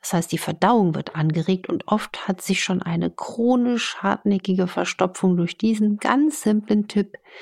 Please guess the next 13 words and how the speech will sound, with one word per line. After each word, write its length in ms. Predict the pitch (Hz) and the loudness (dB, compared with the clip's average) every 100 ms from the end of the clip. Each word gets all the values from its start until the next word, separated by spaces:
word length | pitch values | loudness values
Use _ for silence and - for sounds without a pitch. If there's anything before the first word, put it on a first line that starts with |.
| - - - | -20 -20 0
in 140 | 190 180 | 4 4
Luft 340 | 208 - - | 4 0 -2
aufgelöst 840 | 208 214 208 - 208 214 208 - - | 0 0 0 0 2 2 0 -4 0
und 460 | 220 285 320 - | 4 4 0 -2
die 180 | 220 208 | 0 2
über 240 | 202 175 180 | 2 4 2
Nacht 480 | 208 339 330 - | 2 2 -2 -6
von 180 | - 190 | 0 2
der 140 | 185 180 | 2 0
fleißigen 680 | - 214 294 294 285 247 | 0 0 0 0 0 2
Leber 440 | 214 214 214 175 - | 2 2 0 -2 -4
abgebauten 680 | - - 196 185 185 202 | -6 -4 0 0 2 0
Giftstoffe 760 | 190 285 - - 156 160 226 294 | 0 -2 -4 -4 -2 -2 -2 -4